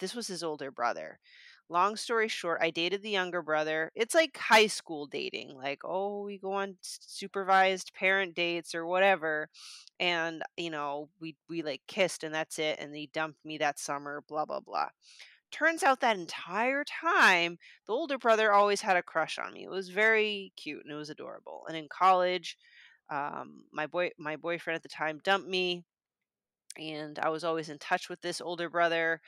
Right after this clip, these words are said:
So he came over and comforted me while I was all heartbroken, and we ended up, you know, dating. And, you know, I al-, I always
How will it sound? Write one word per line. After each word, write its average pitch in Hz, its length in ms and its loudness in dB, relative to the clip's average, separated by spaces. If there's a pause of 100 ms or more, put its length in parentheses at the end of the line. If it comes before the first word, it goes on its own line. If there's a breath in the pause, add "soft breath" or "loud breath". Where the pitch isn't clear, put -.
(380 loud breath)
So 151 760 -4
he 151 140 -8
came 160 260 -10
over 156 600 0
and 143 240 -6
comforted 226 500 -4
me 208 520 -2
while 175 220 -2
I 165 100 4
was 165 200 -2
all 160 200 4
heartbroken, 147 1000 -4
and 143 200 -14
we 143 100 -12
ended 143 200 -10
up, 139 160 -4 (880)
you 147 100 -16
know, 139 280 -14 (180)
dating. 160 560 -6 (140)
And, 143 500 -10 (1500 soft breath)
you 262 100 -2
know, 196 300 0
I 196 160 6
al-, 220 300 0
I 160 160 4
always 226 460 -2